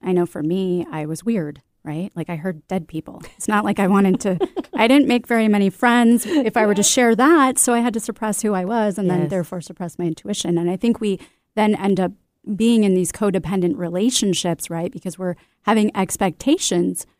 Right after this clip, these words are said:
Speaker 1: for other people to see things through for us, right?
Speaker 2: Yes.
Speaker 1: It's a lot easier that way.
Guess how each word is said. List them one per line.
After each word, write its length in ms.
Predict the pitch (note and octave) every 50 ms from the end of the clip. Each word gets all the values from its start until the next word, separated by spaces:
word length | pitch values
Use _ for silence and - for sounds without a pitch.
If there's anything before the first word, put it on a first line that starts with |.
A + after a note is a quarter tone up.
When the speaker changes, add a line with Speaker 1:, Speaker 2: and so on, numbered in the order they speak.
| _ _
Speaker 1:
for 180 | _ - G#3 -
other 220 | - G3 F#3+ F#3+
people 500 | F3+ - - B3+ B3+ B3+ - F3+ E3 D#3+
to 160 | D#3+ - - F#3+
see 220 | - - F#3+ F3
things 300 | - - E3+ D#3+ - -
through 200 | - - G3+ G3
for 340 | F#3 - E3+ E3 E3 D#3+ -
us, 300 | - - - - - - _ _ _
right? 120 | - E3
Speaker 2:
Yes. 220 | E3+ - - D3+ -
Speaker 1:
It's 100 | - -
a 40 | G3+
lot 220 | F#3 F#3+ G3 F#3+
easier 340 | - F#3+ G3+ E3 E3+ E3+ D#3
that 180 | D#3 D#3 - -
way. 240 | D#3 - D#3+ E3